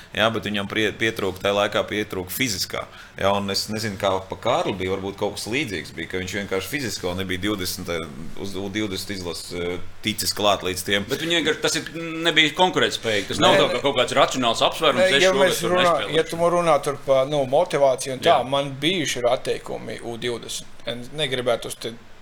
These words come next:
Speaker 3: skaļi lozungēt, kuri tie ir bijuši, jā.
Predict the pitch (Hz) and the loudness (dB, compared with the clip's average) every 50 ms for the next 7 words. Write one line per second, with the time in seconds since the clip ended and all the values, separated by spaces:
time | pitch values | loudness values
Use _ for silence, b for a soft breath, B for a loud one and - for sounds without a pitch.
0 | - - - - - 131 127 123 120 117 117 110 107 110 120 - - - - - | -10 -6 -6 2 4 6 6 6 4 2 0 -2 -4 -4 -8 -12 -16 -18 -16 -8
1 | 123 123 131 123 120 123 - 110 110 - - - 143 143 131 120 - 127 120 117 | -2 -2 0 0 0 -4 -6 -6 -8 -8 -4 -2 -2 0 -2 -2 -2 0 0 0
2 | 117 113 117 143 160 170 170 147 - - - 123 117 117 123 127 | 0 0 0 2 4 4 4 2 0 -2 0 0 2 4 6 6